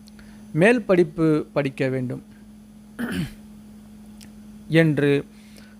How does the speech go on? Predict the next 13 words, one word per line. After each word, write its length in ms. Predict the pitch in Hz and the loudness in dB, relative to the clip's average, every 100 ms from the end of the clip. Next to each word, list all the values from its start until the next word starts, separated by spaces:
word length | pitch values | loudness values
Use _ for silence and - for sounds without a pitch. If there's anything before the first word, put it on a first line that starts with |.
| - | -6
அது 500 | 160 170 170 151 143 | -2 2 2 2 -2
எதுவாகவும் 1080 | 143 147 202 240 208 190 170 156 156 175 208 - - | -2 0 2 2 2 2 2 0 0 -4 -6 -12 -10
இருக்கட்டும், 600 | 143 139 143 120 139 143 - - - - - | -8 -6 -8 -8 -14 -14 -20 -20 -20 -20 -8
ஆனால் 500 | 143 147 139 135 135 - - - - | -2 0 2 0 -4 -12 -20 -20 -8
அவை 460 | 147 147 143 135 131 - - | -4 0 0 -2 -8 -12 -4
பணம் 460 | 160 202 226 208 - | -2 0 -2 -4 0
தேவைப்படுபவையாக 1080 | 151 160 156 147 143 143 139 135 127 127 | 2 2 0 -4 -2 -2 -2 -2 -4 -4
இருக்க 460 | 214 160 143 139 143 | -4 -4 -4 -4 -4
வேண்டும். 460 | 131 131 127 127 - - - - - - - - - - - - - - - - - - - - | -2 -4 -6 -8 -12 -20 -20 -20 -20 -20 -20 -20 -20 -20 -20 -20 -20 -20 -20 -20 -20 -20 -20 -2
பின்பு, 560 | 202 214 202 180 165 - - | 2 4 4 4 2 0 -4
பட்டியலில் 760 | - 190 277 269 220 202 165 - | -4 -2 -2 -2 -2 -2 -6 -8
இருப்பதில் 720 | - 160 170 156 139 151 143 - - 147 139 | -4 -4 -2 -2 -2 -2 -4 -10 -12 -6 -6
முக்கியமானதை 960 | 151 - 226 202 175 170 147 143 143 | -6 -4 -2 0 0 0 0 -2 -2